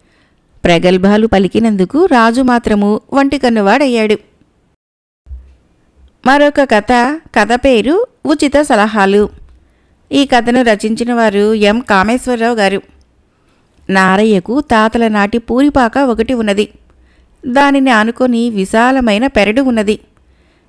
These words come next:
నారయ్య ఆ పెరట్లో అరటి పిలకలు నాటాడు. అరటి తోట ఏపుగా పెరిగి పచ్చగా కంటికి ఇంపుగా ఉన్నది. ఒకరోజు ఉదయము నారయ్య అరటి తోటలో కాలువలు సరిచేస్తూ ఉండగా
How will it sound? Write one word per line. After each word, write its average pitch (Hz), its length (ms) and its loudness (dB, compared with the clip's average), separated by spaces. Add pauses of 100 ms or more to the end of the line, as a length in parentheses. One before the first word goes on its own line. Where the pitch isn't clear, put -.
(140)
నారయ్య 208 680 0 (160)
ఆ 269 120 2
పెరట్లో 214 560 0 (100)
అరటి 220 240 0
పిలకలు 226 340 0
నాటాడు. 208 480 0 (920)
అరటి 190 300 2
తోట 220 280 0
ఏపుగా 202 640 2
పెరిగి 202 500 -2 (140)
పచ్చగా 220 640 -2
కంటికి 226 500 -2
ఇంపుగా 240 420 0
ఉన్నది. 226 300 -2 (920)
ఒకరోజు 262 460 0
ఉదయము 214 560 -2
నారయ్య 202 680 0 (140)
అరటి 220 280 0
తోటలో 202 460 0
కాలువలు 220 520 0
సరిచేస్తూ 208 600 -2
ఉండగా 196 440 -2